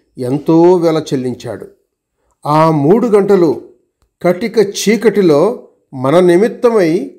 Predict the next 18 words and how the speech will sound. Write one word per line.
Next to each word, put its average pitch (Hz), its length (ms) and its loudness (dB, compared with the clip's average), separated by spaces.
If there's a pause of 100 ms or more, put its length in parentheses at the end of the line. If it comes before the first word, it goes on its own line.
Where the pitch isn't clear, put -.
దేవుని 196 560 2
తీర్పును 170 680 0
అనుభవించాడు. 170 720 -2 (1080)
ఆ 135 140 2
తీర్పు 180 760 0 (260)
మనం 151 360 0
పొందవలసి 165 720 0
ఉన్నది. 117 320 -4 (1080)
కానీ 151 460 2 (520)
మనలను 185 560 2
రక్షించటానికి 170 1120 -4 (240)
మన 143 200 2
స్థానంలో 165 960 0 (120)
ఆయన 131 580 -4
సహించాడు. 135 680 -6 (840)
ఆయన 180 400 4
శ్రమలను 202 680 0
ధ్యానిస్తుండగా 170 1040 -2